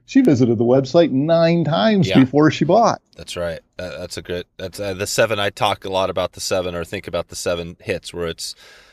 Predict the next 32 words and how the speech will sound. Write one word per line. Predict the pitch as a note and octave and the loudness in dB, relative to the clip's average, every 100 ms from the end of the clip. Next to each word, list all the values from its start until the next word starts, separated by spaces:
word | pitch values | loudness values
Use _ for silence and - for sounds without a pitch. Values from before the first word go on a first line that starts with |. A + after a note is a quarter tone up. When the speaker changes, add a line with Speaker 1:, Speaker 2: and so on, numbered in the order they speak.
| _ | _
Speaker 2:
yeah, | - F2+ | -6 -4
they, | F2+ | -4
they | F2+ F#2+ | -6 -6
hear | B2+ A2+ | -2 -2
you | G#2+ G#2 | -2 -2
here, | G#2 G#2 | -2 -2
and | G2+ | -4
then | F#2+ F#2 | -6 -8
they | |
s-, | F#2 - - _ | -10 -10 -14 _
they | F#2+ F2+ | -10 -8
connect | - G2 - | -4 -6 -6
with | F#2 | -6
you | G2 | -8
on | F2 | -6
Facebook | F#2+ F2+ - F2+ F2+ E2+ | -6 -8 -8 -4 -4 -6
and | E2+ | -12
Twitter, | - F2+ F2 | -10 -8 -6
and | F2 | -8
then | E2 | -8
finally, | - A2 A#2 G2 F#2 F#2 - - _ - | -2 0 0 0 -2 -2 -8 -20 _ -4
yeah, | A2+ A2 | 0 0
the | G#2 | 0
seventh | - G#2 G#2 - | 0 0 0 -4
or | G2 - _ | -6 -8 _
thirteenth | A2+ - B2+ A2 | -2 -2 -4 -4
time | - G2+ G2+ | -4 -4 -2
they | G2 | -4
actually | F#2+ F#2+ - G2 | -4 -4 -4 -4
are | F#2 | -2
like, | F#2 | -2
"Okay." | F#3 D3+ | 0 0